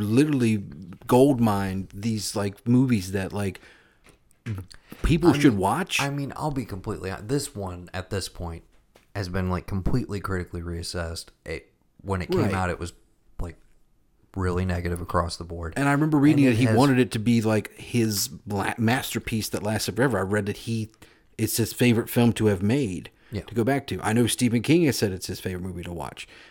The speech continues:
Speaker 1: And like I just said, it's
Speaker 2: It
Speaker 1: a master class in how to play tension if there ever was one.
Speaker 2: Just editing, pacing, e-, everything about it. Let's
Speaker 1: Yeah.
Speaker 2: get to that ending,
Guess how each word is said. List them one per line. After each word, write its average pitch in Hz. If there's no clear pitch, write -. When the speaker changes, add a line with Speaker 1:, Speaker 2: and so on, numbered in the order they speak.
Speaker 1:
And 135
like 143
I 131
just 117
said, 165
it's 147
Speaker 2:
It 123
Speaker 1:
a -
master 120
class 147
in 113
how 139
to 123
play 131
tension 107
if 120
there 110
ever 101
was 135
one. 107
Speaker 2:
Just 131
editing, 135
pacing, 123
e-, -
everything 131
about 98
it. 104
Let's 135
Speaker 1:
Yeah. 180
Speaker 2:
get 170
to 151
that 120
ending, 107